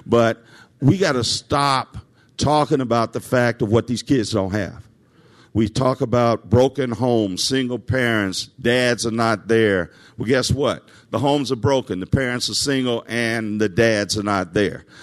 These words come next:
So you just told the truth. Now what are we gonna do about it? We can't just, uh, like I told them, and they're not Humpty Dumpty, you just can't put them back together again. We have to go fill the gaps. We've gotta go fill the gaps. We've gotta get out here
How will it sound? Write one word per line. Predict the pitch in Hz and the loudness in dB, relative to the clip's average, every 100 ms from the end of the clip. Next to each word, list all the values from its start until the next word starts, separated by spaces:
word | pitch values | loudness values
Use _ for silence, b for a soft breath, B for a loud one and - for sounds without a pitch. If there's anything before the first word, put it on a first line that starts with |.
| B | B
So | - 135 | 2 2
you | 123 117 | 2 0
just | 135 143 - | 0 -2 0
told | 151 139 131 | 4 4 2
the | 113 | -4
truth. | - 180 104 - B B B | 2 2 2 -2 B B B
Now | 139 165 | 2 6
what | 156 | 6
are | |
we | 147 | 6
gonna | 139 117 | 2 4
do | 151 | 4
about | 113 98 78 | 4 2 -4
it? | - - _ _ b b - | -8 -18 _ _ b b -4
We | 120 | -2
can't | - 156 - | 2 0 0
just, | 139 131 - - - | 0 0 -2 -8 -8
uh, | 107 | -4
like | 107 117 | 0 0
I | 120 | 0
told | 101 143 135 | 0 2 2
them, | 135 127 117 | 0 -2 -2
and | 113 | -2
they're | 120 | -2
not | 127 143 | 0 0
Humpty | 143 139 110 | 0 -2 -4
Dumpty, | 107 143 117 | -2 -2 -2
you | 117 123 | -2 -2
just | 127 127 | -4 -4
can't | 143 131 | -4 0
put | 147 | 0
them | 147 | 0
back | 120 120 | 0 0
together | 123 120 135 113 101 | 0 0 2 0 -2
again. | 90 90 78 85 B B B | -4 -6 -6 -10 B B B
We | 127 156 180 | 2 4 4
have | 151 - | 0 -4
to | 127 | -2
go | 131 120 | 0 0
fill | 139 113 | 0 -2
the | 101 | -2
gaps. | 95 80 - - - b b b - | -6 -10 -12 -18 -18 b b b -2
We've | 143 | 0
gotta | 147 135 120 | 2 0 0
go | 123 | -2
fill | - 113 | -2 -2
the | 101 | -2
gaps. | 95 92 90 | -4 -4 -2
We've | 135 | -2
gotta | 143 131 | 0 -2
get | 104 101 123 | -2 -4 -2
out | 123 110 98 | 0 -2 -4
here | 95 90 85 82 | -6 -4 -6 -8